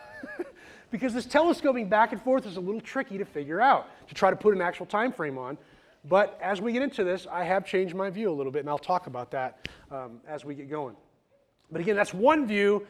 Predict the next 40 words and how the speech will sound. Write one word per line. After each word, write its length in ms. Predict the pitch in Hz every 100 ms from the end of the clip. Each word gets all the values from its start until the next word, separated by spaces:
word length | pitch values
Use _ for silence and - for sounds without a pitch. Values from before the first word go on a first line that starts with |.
| - - -
You 200 | 147 269
need 160 | 339
to 80 | 247
really 240 | 202 202
read 160 | 175 185
it 80 | 175
for 100 | 156
yourself. 500 | 131 - 147 - - - -
So 140 | -
I 40 | 208
really 320 | 196 339 349
do, 200 | 175 214
th-, 220 | 202 190
I 100 | -
hope 180 | 160 254
you 80 | 247
take 200 | - 214
the 40 |
challenge 460 | 160 185 165 151 135
to 100 | -
read 280 | 135 190 202
it. 300 | 139 - - _ _ _ _ _ _
Scripture 420 | - - 202 220
does 140 | 202
amazing 400 | 175 165 175 190
things 240 | 185 185 143
when 80 | 139
you 80 |
just 160 | 147 175
let 160 | 185 143
God 400 | 156 160 151 123 - _ -
kind 160 | 185
of 100 | 151
read 260 | 139 175 120
you. 280 | 151 156 - _ _ _ _ _ _
Read 220 | 123 180 180
Scripture, 480 | - 156 139 147
get 220 | 127 143 170
in 160 | 160
there. 220 | 143 120